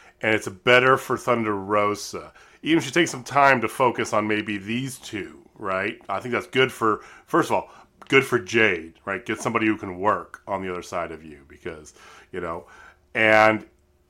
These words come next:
it lets her, Thunder Rosa that is, work herself into a bigger match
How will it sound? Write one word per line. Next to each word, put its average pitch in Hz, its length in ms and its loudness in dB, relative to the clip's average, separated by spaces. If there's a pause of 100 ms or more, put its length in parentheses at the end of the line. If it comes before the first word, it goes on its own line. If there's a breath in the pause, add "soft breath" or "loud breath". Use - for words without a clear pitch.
(160)
it 117 140 -4
lets 117 500 0 (480)
her, 117 440 4 (420 soft breath)
Thunder 107 240 -2
Rosa 107 260 0
that 95 220 -2
is, 90 340 -8 (380 loud breath)
work 113 240 0
herself 107 520 -2
into 110 500 -4
a 92 220 -6 (240)
bigger 113 360 2
match 90 600 -6